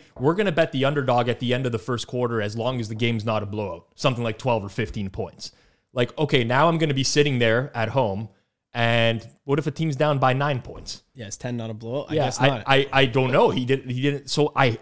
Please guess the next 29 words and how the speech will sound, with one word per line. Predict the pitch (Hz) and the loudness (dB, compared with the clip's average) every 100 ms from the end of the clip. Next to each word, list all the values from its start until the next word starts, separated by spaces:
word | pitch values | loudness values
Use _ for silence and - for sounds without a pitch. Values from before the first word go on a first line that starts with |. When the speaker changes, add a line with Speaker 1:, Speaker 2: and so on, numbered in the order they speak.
| - | -6
Speaker 1:
that, | 120 135 - | -2 -2 -4
that | 139 151 | 2 4
already | 180 147 123 139 175 170 _ _ | 6 4 4 2 -2 -4 _ _
really | 117 131 147 135 | -2 0 2 0
bothers | 110 117 156 143 | 0 0 -2 -2
me | 175 202 - _ _ | -2 -2 -6 _ _
because | 127 143 127 | -2 0 0
it | 131 | -2
leaves | 127 143 151 | -2 -2 -2
it | 139 | -2
completely | 131 113 131 135 127 | -4 -4 -8 -4 -2
open | 120 123 113 | 0 -2 -6
to | 120 | -4
interpretation. | 113 117 110 107 120 120 - 98 95 _ _ _ _ | -6 -4 -4 -4 -4 -4 -4 -10 -10 _ _ _ _
Um, | 104 101 98 98 95 _ _ _ _ _ _ - | -2 -2 -2 -6 -10 _ _ _ _ _ _ -14
I | 107 | -10
just, | 123 - - | -8 -8 -6
I, | 120 117 | -8 -6
if | 117 | -4
you're | 135 | -2
gonna | 165 185 | 0 -2
give | 143 127 113 | 0 -2 0
out | 110 110 - _ _ | 0 0 -4 _ _
a | 104 | -12
strategy | - 120 107 95 87 78 - _ _ | -6 -2 -2 -2 -10 -18 -20 _ _
and | 117 | -4
you | 120 | -2
say | 117 123 113 | -2 0 0
that, | 107 101 98 | 0 -2 -4